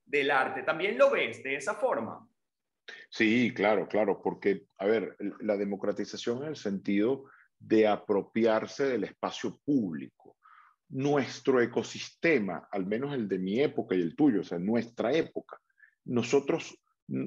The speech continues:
Speaker 2: eh, convivimos en el espacio público y es en el espacio público donde Cruz diez hizo muchísimo trabajo, más de ciento cuarenta obras integradas a la, a la arquitectura y al espacio público. Esa democratización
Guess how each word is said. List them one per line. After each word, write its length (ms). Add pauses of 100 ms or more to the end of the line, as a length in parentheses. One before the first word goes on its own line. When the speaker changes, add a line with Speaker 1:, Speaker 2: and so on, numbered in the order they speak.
(220)
Speaker 2:
eh, 160
convivimos 840
en 100
el 100
espacio 460
público 560 (340)
y 260
es 220
en 140
el 100
espacio 440
público 460
donde 300
Cruz 220
diez 160
hizo 320
muchísimo 640
trabajo, 440 (260)
más 140
de 80
ciento 320
cuarenta 400
obras 320
integradas 540
a 100
la, 120 (280)
a 60
la 100
arquitectura 560
y 20
al 100
espacio 360
público. 400 (320)
Esa 280
democratización 1300